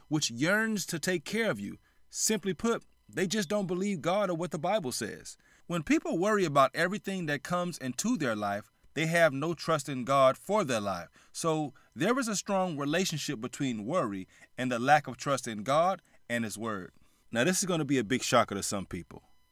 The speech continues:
Wisdom point number eight. Worry is not caused by external circumstances. Worry is not caused by external circumstances.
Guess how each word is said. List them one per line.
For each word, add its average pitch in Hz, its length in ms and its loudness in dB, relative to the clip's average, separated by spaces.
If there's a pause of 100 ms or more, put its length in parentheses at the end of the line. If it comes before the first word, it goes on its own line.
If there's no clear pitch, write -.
(240)
Wisdom 131 400 2
point 120 280 -4
number 107 260 -2
eight. 90 240 -10 (520)
Worry 113 680 0 (420)
is 120 180 -2
not 147 400 2
caused 123 680 0 (300)
by 113 200 6 (100)
external 147 640 2
circumstances. 107 880 -4 (460)
Worry 120 720 0 (340)
is 120 160 -2
not 151 380 0
caused 127 680 0 (400)
by 123 280 8
external 156 640 2
circumstances. 101 1000 -4